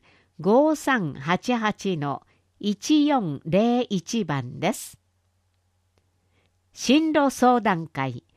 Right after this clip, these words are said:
ホームページがあります。不登校や高校を中途退学した方などに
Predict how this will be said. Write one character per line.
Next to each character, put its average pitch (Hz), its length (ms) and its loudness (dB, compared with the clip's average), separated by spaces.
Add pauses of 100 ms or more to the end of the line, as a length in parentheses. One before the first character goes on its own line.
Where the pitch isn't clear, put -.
(140)
ホ 240 200 2
ー 285 40 2
ム 277 140 0
ペ 240 180 -2
ー - 40 -4
ジ 143 120 -12
が 131 120 -4
あ 127 60 -4
り 123 120 -8
ま 147 140 -4
す。 - 200 -16 (1080)
不 - 240 -18
登 - 180 4
校 175 240 -2
や 151 220 0 (240)
高 285 220 4
校 247 300 2
を 214 100 2
中 285 280 -2
途 302 180 0
退 269 260 0
学 175 260 -4
し - 140 -6
た 202 120 0
方 190 280 -2
な 160 160 -2
ど 139 140 -4
に 123 200 -10